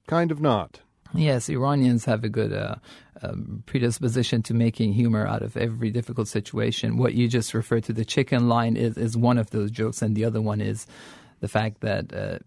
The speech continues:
Speaker 2: neither the Green Revolution nor, uh, the, uh,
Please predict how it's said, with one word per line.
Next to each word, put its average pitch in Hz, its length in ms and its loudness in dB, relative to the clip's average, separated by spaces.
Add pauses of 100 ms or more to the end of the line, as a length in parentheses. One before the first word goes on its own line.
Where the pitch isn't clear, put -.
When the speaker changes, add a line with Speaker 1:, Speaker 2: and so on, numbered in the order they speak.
(120)
Speaker 2:
neither 131 600 4
the 117 100 0
Green 135 360 4
Revolution 127 840 2
nor, 120 500 2
uh, 98 480 -2
the, 101 720 -4
uh, 52 140 -10